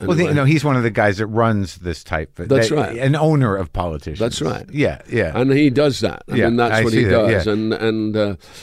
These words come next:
Speaker 2: it's very interesting 'cause you get this, you get this kind of thing about, um, about, you know, people in power and people of wealth, you know, people of wealth. You know, I, I look at these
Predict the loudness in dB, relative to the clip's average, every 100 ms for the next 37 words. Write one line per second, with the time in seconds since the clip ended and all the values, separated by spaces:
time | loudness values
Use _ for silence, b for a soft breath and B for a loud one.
0 | B -4 -2 0 2 6 4 4 -2 -2
1 | -4 -4 -4 -2 -2 0 -2 -2 -4 -4
2 | -8 -14 -10 -6 -4 -4 -6 -8 -12 -12
3 | -6 -2 -2 -6 -8 -6 -4 -6 -8 -8
4 | -10 -12 -14 -12 -12 -12 -16 -20 -20 -20
5 | _ -20 -20 -20 b b b b b b
6 | b b -8 -2 0 -2 -8 -2 0 0
7 | -2 0 -2 0 -2 -2 -4 -6 -6 -4
8 | -2 -2 0 0 -2 -8 -18 -8 -6 -6
9 | -10 -8 -6 -6 -6 -4 -6 -6 -6 -4
10 | -4 -4 -2 -2 -4 -4 -6 -6 -8 -14